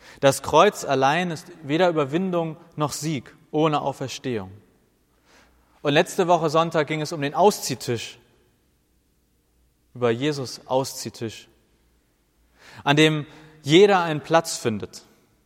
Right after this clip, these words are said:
An diesem Tisch gibt es das, was jeder von uns braucht, um zu leben. Es gibt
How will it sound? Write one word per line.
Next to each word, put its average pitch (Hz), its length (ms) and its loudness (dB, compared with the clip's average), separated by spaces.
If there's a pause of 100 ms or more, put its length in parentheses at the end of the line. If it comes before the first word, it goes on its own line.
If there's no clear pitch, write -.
An 135 180 0
diesem 151 260 -6
Tisch 208 300 2
gibt 156 200 0
es 143 120 -4
das, 180 280 2
was 143 180 -4
jeder 175 280 2
von 160 160 -8
uns 147 160 -10
braucht, 151 420 -2
um 143 120 -10
zu - 160 -6
leben. 110 440 -8 (1000)
Es 156 180 0
gibt 208 300 -4